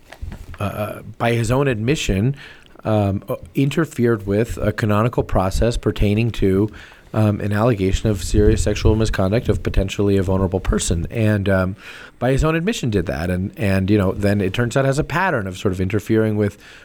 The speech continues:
reports, um, uh, pertaining to, uh, misconduct, um, uh, sexual misconduct of various kinds involving clerics. It seems to have a pattern of interfering with,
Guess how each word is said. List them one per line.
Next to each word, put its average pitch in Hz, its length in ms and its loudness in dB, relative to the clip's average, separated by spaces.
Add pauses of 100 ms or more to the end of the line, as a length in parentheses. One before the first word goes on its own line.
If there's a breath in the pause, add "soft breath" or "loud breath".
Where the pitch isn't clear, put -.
(120 loud breath)
reports, 117 640 -2
um, 101 520 0
uh, 90 480 -4
pertaining 107 500 0
to, 92 400 0
uh, 95 280 -12 (180)
misconduct, 95 680 -4 (420 loud breath)
um, 101 520 0
uh, 98 280 -4
sexual 113 300 -2
misconduct 101 420 0
of 92 80 -2
various 98 200 0
kinds 98 260 -2
involving 92 360 0
clerics. 95 400 0
It 104 280 -2
seems 117 260 0
to 123 60 2
have 113 80 2
a 120 60 -4
pattern 120 280 0
of 113 80 2
interfering 127 420 0
with, 127 180 -2